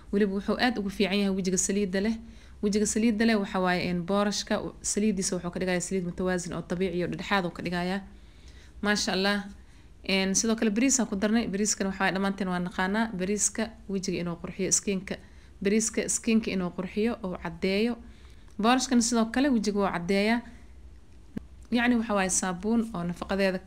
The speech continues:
kaamil ah waayo. Maasha Allah, oo nafaqaysan. Sidoo kale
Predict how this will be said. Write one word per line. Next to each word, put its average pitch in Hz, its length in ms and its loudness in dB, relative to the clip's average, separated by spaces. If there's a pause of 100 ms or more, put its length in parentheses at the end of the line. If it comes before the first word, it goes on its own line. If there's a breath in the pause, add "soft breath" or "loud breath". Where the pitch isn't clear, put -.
kaamil 190 420 0
ah 175 140 -2
waayo. 180 320 0
Maasha 185 280 -4
Allah, 180 200 0
oo 165 40 -6
nafaqaysan. 196 640 -2 (280 loud breath)
Sidoo 185 320 0
kale 175 160 -2